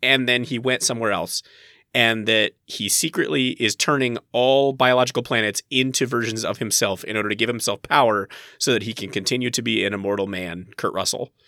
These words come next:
And he uses his son, Chris Pratt, who doesn't know he's his son, and he secretly tells him that he's an amazing hero when really what he's doing is using him to further his planet hatching plot. That's the plot of The Eternals.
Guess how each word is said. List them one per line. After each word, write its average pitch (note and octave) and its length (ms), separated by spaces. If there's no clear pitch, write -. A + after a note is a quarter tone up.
And G#2 360
he G2+ 100
uses G2+ 440
his F#2 240
son, C3 600
Chris - 160
Pratt, C#3+ 360
who - 120
doesn't G2 280
know E3+ 160
he's C3 220
his F2+ 140
son, G2 380
and G#2 160
he - 140
secretly - 500
tells B2+ 280
him C3 100
that A2+ 100
he's G2 160
an F#2 60
amazing A2+ 400
hero A#2 400
when G2+ 180
really G#2+ 220
what G#2+ 120
he's G2+ 140
doing G2+ 260
is F2+ 160
using F#2+ 240
him F#2+ 240
to - 120
further F2+ 340
his F2+ 360
planet A2+ 360
hatching F#2+ 380
plot. C#2+ 300
That's A2+ 300
the C#3 120
plot A#2+ 400
of A#2+ 340
The C3 100
Eternals. B2 460